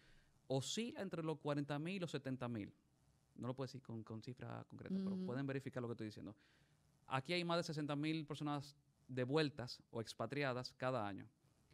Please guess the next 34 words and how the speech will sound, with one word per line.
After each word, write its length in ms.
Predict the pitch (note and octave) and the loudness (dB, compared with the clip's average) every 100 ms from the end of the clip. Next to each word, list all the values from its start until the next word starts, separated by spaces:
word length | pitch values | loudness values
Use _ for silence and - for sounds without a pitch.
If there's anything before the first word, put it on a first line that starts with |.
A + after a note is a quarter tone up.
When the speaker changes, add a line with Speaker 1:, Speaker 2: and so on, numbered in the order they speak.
| - | -4
Speaker 2:
Deportadas. 920 | F3+ F#3 F#3 F3 G#3+ E3+ B2+ D3+ - - | 2 2 2 2 6 6 4 -2 -10 -8
Speaker 1:
De, 340 | C3 C3+ C#3 | 4 6 6
de, 260 | B2+ B2 B2 | 4 2 2
de 140 | B2+ | 2
República 260 | B2 B2+ B2+ | 0 0 0
Dominicana 460 | C3+ C3+ F3+ A3 - | 0 2 2 0 0
hacia 180 | C#3+ | -2
su 80 | C3+ | 0
país 220 | B2+ C3+ | 0 2
de, 300 | D3 D3 C3 | 4 4 4
de 60 | A#2+ | 4
origen. 360 | B2 A#2+ G#2 G2+ - | 4 2 0 -6 -4
O 40 | |
sea, 240 | A#2 G#2+ | 2 2
Speaker 2:
Ok. 100 | G2+ | 2
Speaker 1:
ex-, 140 | F#3 E3 | 2 2
extranjeros 440 | - A#2+ D3+ - | 2 2 2 2
que 320 | - C#3+ B2+ | 2 2 2
son 140 | A#2 C3+ | 0 0
deportados 400 | C#3+ C#3 D3+ D3 | 0 0 2 2
desde 160 | B2 | 0
acá 240 | A2+ A2 G#2+ | 0 0 -2
o 160 | - C3 | 2 4
no 100 | C3+ | 6
admitidos, 500 | E3 F3 F3 F3+ G#2 | 4 2 0 0 0
al 80 | C3 | 0
final 200 | C3 F3 D#3 | 2 0 0
expatriados 560 | D3 C3+ D#3+ C#3+ G#2+ | -2 -2 2 2 2
que 80 | A2 | -2
son 200 | B2+ C3+ | 0 2
devueltos 300 | C#3 C#3 C3+ | 2 2 -2
a 40 | C3+ | -2
su 20 | |
país. 240 | A#2+ G#2+ | -2 -2